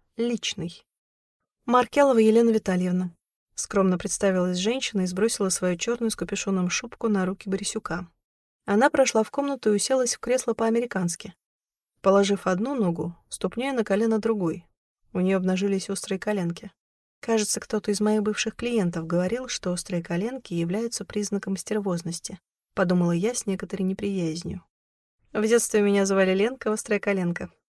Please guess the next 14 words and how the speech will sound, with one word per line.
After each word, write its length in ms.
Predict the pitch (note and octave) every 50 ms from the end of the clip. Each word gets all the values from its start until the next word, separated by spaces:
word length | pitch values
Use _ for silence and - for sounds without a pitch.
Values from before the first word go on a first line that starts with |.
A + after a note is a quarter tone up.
| _ _ _ _ _ -
неожиданно 580 | F#3+ F#3 F#3 F3+ F3+ F#3 F3 F3 F3+ F3+ F3+
ответила 380 | F3 E3+ F#3 F#3 - - F3 F3
на 100 | F3 F3
мои 180 | F3 F3+ F3
мысли 260 | F3 F3 F#3 - - F3+
Маркелова — 640 | F3+ F3+ F3 - - - B3 B3 G#3+ F3+ F3+ F#3 - _ _ _ _ -
обнажив 500 | G#3+ F3 F3+ F#3 F#3 F3+ G3+ A#3 - -
в 100 | A3 F3+
улыбке 360 | F3+ G3 G#3 - - - G#3
зубы. 360 | F#3 - E3+ D#3+ - E3+ - _ _ _ _ _ _ _ _ _ _ _ _
«Вы 180 | - A3 F#3+ F#3
что, 200 | F3 - - F3+
читаете 420 | E3+ - - - - F3+ E3 - F3
мысли?» 400 | F3 F#3+ A3+ - - - F3+